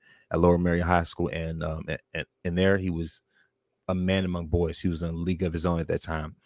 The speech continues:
And to the, to the point where he led, where he led that team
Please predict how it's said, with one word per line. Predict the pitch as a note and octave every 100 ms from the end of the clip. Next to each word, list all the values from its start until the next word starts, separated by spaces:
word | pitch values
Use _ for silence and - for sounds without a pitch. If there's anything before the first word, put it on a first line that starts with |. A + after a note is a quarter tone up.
| - - _ -
And | E2 D#2 D2+
to | -
the, | D#2+ -
to | -
the | D2+
point | - F#2 E2+ E2+
where | E2+
he | E2 F2
led, | F2+ F2 - _
where | F2+
he | F2
led | F2
that | E2 E2+
team | - E2+ D#2+